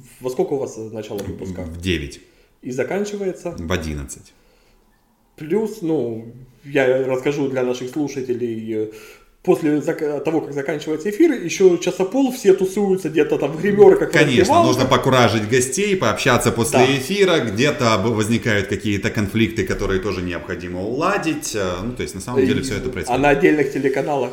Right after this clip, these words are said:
Speaker 1: потом в гримерке приносят вискарь, и все сидят еще.
Speaker 2: Ну, слушай, нет, на самом деле, это, это, м, э, скажем так, есть иногда ситуации, когда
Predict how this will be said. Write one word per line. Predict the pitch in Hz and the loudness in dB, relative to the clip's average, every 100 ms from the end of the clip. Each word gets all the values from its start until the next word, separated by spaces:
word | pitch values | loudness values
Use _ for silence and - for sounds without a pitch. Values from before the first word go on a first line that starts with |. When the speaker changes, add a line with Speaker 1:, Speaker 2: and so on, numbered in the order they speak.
| - | -8
Speaker 1:
потом | 139 135 | -6 -6
в | 127 | -6
гримерке | 143 143 135 127 | -4 -4 -4 -4
приносят | 135 143 127 127 | -4 -4 -6 -6
вискарь, | 139 139 - 127 | -4 -4 -4 -4
и | 117 | -4
все | 135 | -6
сидят | 123 127 120 107 | -8 -6 -8 -6
еще. | 123 - 294 311 - - - _ - - | -4 0 0 0 -6 -20 -20 _ -20 -2
Speaker 2:
Ну, | 139 170 | 0 2
слушай, | 160 87 | 2 0
нет, | 95 123 - | 0 0 0
на | |
самом | 98 123 160 | -4 -2 -2
деле, | 110 120 113 | 0 2 2
это, | 104 104 104 104 104 | 2 -2 -2 -2 -4
это, | 104 95 104 95 90 | -8 -6 -2 -2 -2
м, | 82 82 90 - 50 | -4 -8 -12 -14 -16
э, | 50 50 50 50 50 50 50 - - _ _ _ - | -14 -14 -16 -16 -16 -16 -18 -20 -20 _ _ _ -10
скажем | - 127 127 | -2 0 0
так, | 120 78 - - _ _ _ _ _ _ _ _ _ _ | 0 -2 -6 -16 _ _ _ _ _ _ _ _ _ _
есть | 98 101 160 - - - - - - - - - | -6 4 4 4 -4 -12 -20 -20 -20 -20 -20 -8
иногда | 113 123 110 113 92 | -2 0 0 -2 -4
ситуации, | - - 107 95 82 82 | -4 -4 -2 -2 -4 -8
когда | 78 90 90 98 85 - | -8 -6 -4 -4 -4 -10